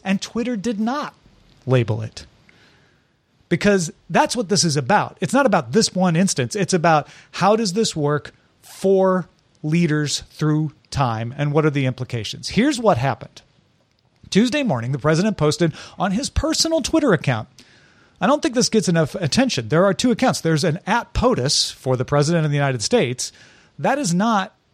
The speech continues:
where the president usually tweets the things that get coverage. On his personal Twitter account, he posted claims about mail-in ballots. Tuesday afternoon,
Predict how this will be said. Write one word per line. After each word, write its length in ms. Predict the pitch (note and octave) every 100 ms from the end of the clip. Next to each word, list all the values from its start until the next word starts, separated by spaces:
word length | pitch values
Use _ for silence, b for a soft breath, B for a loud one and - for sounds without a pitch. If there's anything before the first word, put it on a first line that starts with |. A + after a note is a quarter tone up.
| _ _
where 140 | G3
the 100 | G3
president 420 | E3+ F#3 E3+ G3 F3+
usually 400 | D#3+ F3+ F#3 F3+
tweets 340 | - E3 -
the 120 | F3
things 280 | D#3 D#3+ C#3+
that 100 | E3+
get 200 | G3 F#3+
coverage. 520 | G3+ A#3 C3+ - - B B B B _
On 140 | C#3+ D#3
his 160 | G3
personal 440 | - F#3 F#3+ A3+ B3+
Twitter 300 | - C#3 B2
account, 400 | - A2 D3+ D#3+
he 100 | D3+
posted 380 | D#3+ E3 G#3
claims 320 | - D3+ D3+ D#3+
about 240 | D#3+ D#3+
mail-in 380 | B2 B2 D#3 D#3+
ballots. 500 | G#3+ E3 - - - B B B -
Tuesday 340 | D3+ C3 B2
afternoon, 800 | A#2 - C3 G#3+ A#3+ F3 F#3+